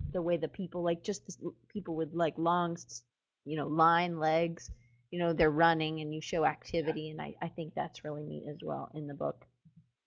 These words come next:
Speaker 1: Um, <clears throat> let me, uh, pull up this one from D C, I think. So this is kind of another travel log.
Speaker 2: Right. So this was done before Portland. Um, this is one of the, well, this is one of the second ones. So, <clears throat>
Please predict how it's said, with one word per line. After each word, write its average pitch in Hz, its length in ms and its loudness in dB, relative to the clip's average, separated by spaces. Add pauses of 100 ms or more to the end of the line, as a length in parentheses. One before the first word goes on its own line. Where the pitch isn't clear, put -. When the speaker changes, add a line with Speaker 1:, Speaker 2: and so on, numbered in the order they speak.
(260)
Speaker 1:
Um, 165 280 4 (1040)
<clears throat> - 0 - (540)
let 214 120 0
me, 214 240 4
uh, 170 200 4
pull 190 220 0
up 170 140 4 (200)
this 180 220 -2
one 175 240 0
from 160 460 0 (100)
D 202 160 0
C, 160 360 -2
I 160 60 0
think. - 260 -6
So - 140 -6
this 175 180 -6
is 165 220 -8
kind 196 180 -2
of 180 60 -2
another 175 260 0
travel 185 460 2
log. 208 400 6
Speaker 2:
Right. 220 160 -4 (800)
So 131 80 -2
this 127 140 0
was 127 120 0
done 120 200 4
before 113 520 2
Portland. 117 500 -2 (360)
Um, 104 220 -6
this 135 180 -6
is 131 140 -8
one 131 120 0
of 110 60 0
the, 107 60 -2 (1200)
well, 139 120 0
this 135 120 -4
is 123 140 -4 (280)
one 127 80 4
of 117 80 0
the 110 60 -8
second 120 360 0
ones. 101 380 -8
So, 104 300 -4 (320)
<clears throat> - 60 -6